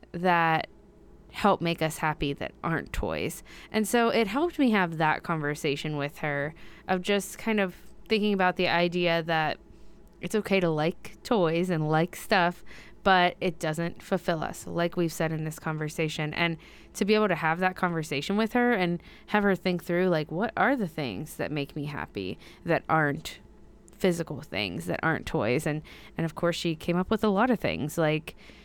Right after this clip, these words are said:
being with friends and being with family and other things that she does in her day. And the book has an emphasis on faith. So that's just kind of a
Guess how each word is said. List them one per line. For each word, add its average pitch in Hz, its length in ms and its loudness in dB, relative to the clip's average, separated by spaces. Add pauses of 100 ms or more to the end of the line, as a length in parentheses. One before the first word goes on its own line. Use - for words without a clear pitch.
(140)
being 156 260 0
with 180 180 0
friends 180 420 2
and 165 160 -2
being 156 200 -2
with 185 140 -4
family 190 540 0
and 156 120 -4
other 175 260 4
things 165 320 -2
that - 160 -6
she 170 120 -4
does 147 300 -2
in 160 160 -6
her 156 140 -4
day. 127 360 0
And 175 300 4
the 175 80 4
book 180 540 2
has 170 240 0
an 170 100 -2
emphasis 160 460 -2
on 151 160 0
faith. 160 580 0
So 147 460 2
that's 165 240 0
just 156 240 -2
kind 156 160 -2
of 147 100 -2
a 135 260 0